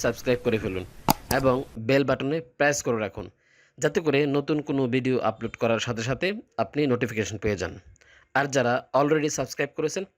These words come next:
তাদেরকে অসংখ্য ধন্যবাদ। এখন আমরা জানব প্রথম তিন মাসে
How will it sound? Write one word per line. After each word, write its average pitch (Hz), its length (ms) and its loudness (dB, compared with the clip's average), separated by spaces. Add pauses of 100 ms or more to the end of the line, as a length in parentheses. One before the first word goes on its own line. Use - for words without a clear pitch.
তাদেরকে 117 300 -4 (140)
অসংখ্য 113 360 0
ধন্যবাদ। 90 300 -2 (960)
এখন 147 320 0
আমরা 156 220 2
জানব 117 180 -2 (760)
প্রথম 165 320 2 (180)
তিন 185 220 2
মাসে 139 260 -2